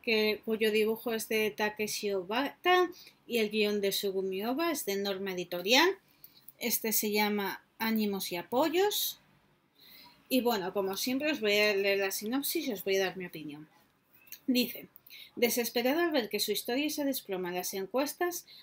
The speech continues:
Nanamine, eh, lanza un reto a Saiko y Suyen con el objetivo de erguirse de nuevo y definitivamente. ¿Cómo terminará el duelo?".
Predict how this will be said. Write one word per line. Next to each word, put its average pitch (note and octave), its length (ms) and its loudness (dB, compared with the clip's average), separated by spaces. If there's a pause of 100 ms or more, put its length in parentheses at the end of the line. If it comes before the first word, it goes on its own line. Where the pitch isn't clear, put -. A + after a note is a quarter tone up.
(120)
Nanamine, A#3 840 2 (380)
eh, G#3+ 440 2
lanza C4+ 320 2
un C#4+ 80 0
reto D4 240 0
a A#3 60 -2
Saiko A#3 340 -2
y G#3+ 60 -2
Suyen D#4+ 500 0
con C4 120 -4
el G3+ 120 -2
objetivo G#3+ 500 -4
de G3+ 80 0
erguirse C#4 400 -2
de B3+ 140 0
nuevo E4 280 0
y E4+ 40 0
definitivamente. G3 1040 -4 (640)
¿Cómo C#4+ 240 4
terminará A3+ 500 2
el E3+ 80 -4
duelo?". C4 380 2